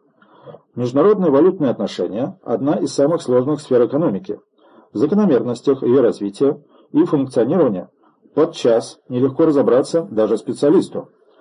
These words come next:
Однако в условиях перехода российской экономики к рынку каждый человек должен иметь представление о том,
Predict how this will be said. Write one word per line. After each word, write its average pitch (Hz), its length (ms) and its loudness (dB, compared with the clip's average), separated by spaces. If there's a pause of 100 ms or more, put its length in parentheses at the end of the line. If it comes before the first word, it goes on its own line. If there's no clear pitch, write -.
(140)
Однако 156 380 0
в 110 40 0
условиях 160 400 2
перехода 113 640 0
российской 127 540 0
экономики 147 520 -4 (360)
к - 40 -2
рынку 147 400 2
каждый 139 360 0
человек 101 440 -4 (320)
должен 190 400 2
иметь 135 320 -2
представление 131 540 2
о 98 40 -6
том, 120 300 -6